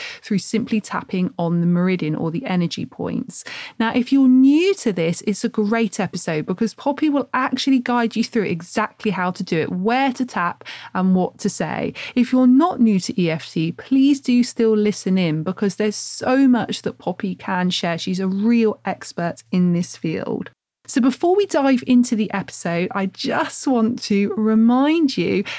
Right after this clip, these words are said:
that we still are doing our distance learning teacher training option. I know that many, many people are still in the situation where they want to do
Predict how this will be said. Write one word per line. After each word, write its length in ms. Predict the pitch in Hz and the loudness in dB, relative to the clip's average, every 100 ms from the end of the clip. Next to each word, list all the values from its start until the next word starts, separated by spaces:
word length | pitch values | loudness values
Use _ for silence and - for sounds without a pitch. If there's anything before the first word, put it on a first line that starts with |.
| - | -4
that 420 | 190 196 226 240 240 | 2 2 2 0 2
we 100 | 233 | 2
still 640 | - - - 330 339 320 | 0 -4 0 2 2 2
are 160 | 269 269 | 2 2
doing 480 | - 233 208 202 196 | 2 2 4 2 0
our 180 | 202 196 - | 0 0 0
distance 440 | 247 - - - - | -2 0 -2 0 0
learning 440 | 202 202 202 - | 2 2 2 0
teacher 360 | - 208 - 185 | -2 -4 -2 -4
training 460 | - 190 180 175 | -2 0 2 2
option. 720 | - - - - 180 - - - | 0 -4 -4 -4 -2 -2 -4 -2
I 220 | 202 202 | 0 4
know 420 | 208 220 226 254 | 4 4 4 2
that 280 | 262 214 196 - - - | 2 0 -2 -10 -16 0
many, 400 | 220 233 294 302 | 4 6 8 6
many 300 | 277 254 240 | 6 6 4
people 400 | - 220 - 196 | 2 0 2 -2
are 160 | 202 196 | 0 -2
still 380 | - - 330 339 | -2 -4 0 4
in 100 | 302 | 4
the 80 | 254 | 4
situation 920 | - 247 - 196 180 180 - 175 175 | 0 -4 -4 -2 0 -2 0 0 0
where 460 | - 185 185 185 | 0 -2 0 -2
they 200 | - 190 | -2 0
want 320 | 190 208 220 - | 2 2 0 -2
to 80 | |
do 260 | 233 202 185 | -2 -2 -2